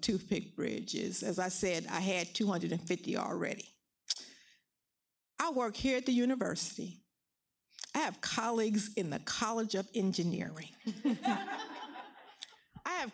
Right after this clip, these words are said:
colleagues in civil engineering. And it's not that difficult for me to pick up a phone and say, "Listen, we gotta <laughs> make this bridge. What is this gonna take?"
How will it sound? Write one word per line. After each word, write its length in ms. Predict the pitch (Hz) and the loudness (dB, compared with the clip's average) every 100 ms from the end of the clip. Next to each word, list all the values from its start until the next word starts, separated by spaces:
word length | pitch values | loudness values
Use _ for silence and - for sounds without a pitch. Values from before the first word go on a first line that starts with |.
| - | -6
colleagues 720 | - - 269 262 247 226 190 | -4 0 2 4 4 6 4
in 220 | - 226 214 | 4 6 6
civil 880 | - - 311 359 311 277 233 202 - | 6 4 6 6 6 6 6 2 2
engineering. 1300 | 226 196 220 196 175 180 180 - 175 85 87 175 - - - - - - _ _ _ _ _ _ | 2 4 6 6 6 4 4 4 4 4 4 2 -2 -12 -18 -20 -20 -20 _ _ _ _ _ _
And 140 | 294 | 2
it's 220 | 294 - 262 | 4 4 6
not 320 | 277 330 330 - | 6 4 -2 0
that 240 | 269 - | 0 2
difficult 560 | 254 349 277 - 277 214 | 4 4 2 2 0 2
for 100 | 262 | 4
me 180 | 254 294 | 6 6
to 80 | 285 | 2
pick 260 | 294 285 | 2 2
up 160 | 269 262 | 0 2
a 80 | 233 | 0
phone 360 | - 269 285 | 2 2 4
and 100 | 240 | 4
say, 220 | 233 226 208 | 4 2 4
"Listen, 520 | 226 208 - - - 196 | 4 4 4 0 -2 2
we 160 | 359 | 4
gotta 200 | 247 170 - | 4 2 4
<laughs> 60 | |
make 220 | 262 208 | 2 4
this 200 | 185 196 | 2 2
bridge. 720 | 180 190 196 202 190 175 - - - - - - - - - - _ _ _ _ | 4 4 4 4 4 0 -4 -8 -18 -18 -14 -12 -12 -14 -14 -20 _ _ _ _
What 180 | 294 339 | 0 2
is 160 | 302 233 | 2 2
this 180 | 233 | 0
gonna 260 | - 175 175 | 0 0 0
take?" 320 | - - - | 0 -2 -4